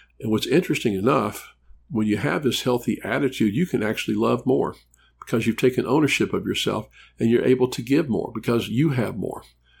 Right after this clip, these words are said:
And you can give more to that other person when you take ownership of yourself. I hope this has helped you today. Kind of a heavy topic. This is Doctor Ray Self, and I thank you again for listening.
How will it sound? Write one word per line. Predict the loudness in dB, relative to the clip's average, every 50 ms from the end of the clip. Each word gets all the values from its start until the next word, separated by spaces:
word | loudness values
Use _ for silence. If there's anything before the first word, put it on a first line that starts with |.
| _ _ _
And | -2 0 4 6
you | 6 4
can | 4 2 -2 0
give | 2 2 2 2 4
more | 2 2 2 2 2
to | 0 0
that | 2 2 2
other | 2 2 0
person | 0 -2 0 -2 0 0 -2 -6 -6 -6 -6
when | -4 -2 0
you | 0 -2
take | 0 2 0 0 0 0
ownership | 0 2 2 2 2 0 0 -2 -2 -2 -4 -8
of | -6 -4 -4
yourself. | -4 -4 -2 -2 -2 -4 -4 -6 -12 -16 _ _ _ -20 -20 -20 -20 _ _
I | -4 0
hope | 2 2 2 4
this | 2 2
has | 2 0 0
helped | 0 0 0 0 -4
you | -8 -6
today. | -6 -6 -4 -2 -2 -2 -4 -4 _ _ _ _ -20 _ -20 _ -20 _ _ _
Kind | -2 0 2 2
of | 2
a | 4
heavy | 2 2 2 2 0
topic. | 0 -2 -2 -2 -2 -2 -2 -4 -4 -4 -12 -20 _ _ _ _ _ _ _ _ _ _ _ _
This | 2 2 4 4
is | 0 0
Doctor | 0 0 -2 -2 0 2 2
Ray | 4 4 4
Self, | 2 2 0 0 0 0 -2
and | -2 -4
I | -4
thank | 0 4 4 4 4 2 2
you | 2 2
again | 2 2 0 0 2 0 -2
for | -2 -4 -4 -2
listening. | 0 0 0 0 -2 -2 0 0 -2 -2 -4